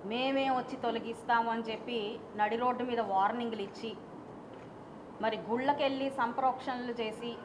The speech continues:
పూజలు చేయించుకొని లేనిపోని ప్రవోకింగ్‌కి పాల్పడి మళ్ళీ దాన్ని రివర్స్ డ్రామా అంటే as usual what you do again and again, సేమ్ రివర్స్ డ్రామా క్రియేట్ చేసి, "అర్రే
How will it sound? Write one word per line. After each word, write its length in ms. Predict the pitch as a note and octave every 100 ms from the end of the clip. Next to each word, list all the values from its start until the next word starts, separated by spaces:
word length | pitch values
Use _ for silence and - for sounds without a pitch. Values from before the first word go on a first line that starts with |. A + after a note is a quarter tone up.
| - -
పూజలు 340 | A#3+ C4 C4 A#3
చేయించుకొని 580 | A3+ A3 - A#3+ A3+ A3 - - - - - - - - - - - - G3
లేనిపోని 480 | B3+ D4 D4 D#4+ D#4+ B3
ప్రవోకింగ్‌కి 720 | A#3+ B3+ C#4 D4 C#4+ C#4+ C4 G3 - - -
పాల్పడి 560 | G#3+ A#3 C4 A#3+ G#3+ G#3+ D#3+ D#3 - - - - - - - - - - B3
మళ్ళీ 200 | D4+ E4+
దాన్ని 180 | D#4+ D4+ A3+
రివర్స్ 340 | B3 D4 D4 - A3+
డ్రామా 360 | A#3 A3+ G3+ - -
అంటే 140 | - C4 A#3+
as 100 | A#3+ D4
usual 260 | C4+ C#4+ C4 A#3
what 140 | A#3 B3+
you 60 | A#3+ A#3+
do 80 | C#4 C4+ - - - - - F#3
again 260 | A#3+ C#4 C4+
and 100 | A3 G3+
again, 260 | A3+ A3 E3+ - - - - - - - -
సేమ్ 220 | E4 E4 C#4+
రివర్స్ 300 | C#4 D4 C#4 B3+
డ్రామా 300 | B3 B3 B3 A#3+
క్రియేట్ 380 | A3+ B3 B3+ B3+
చేసి, 300 | A3 G3+ A3 - - - - - - - - - - - - C4
"అర్రే 300 | D4+ D#4+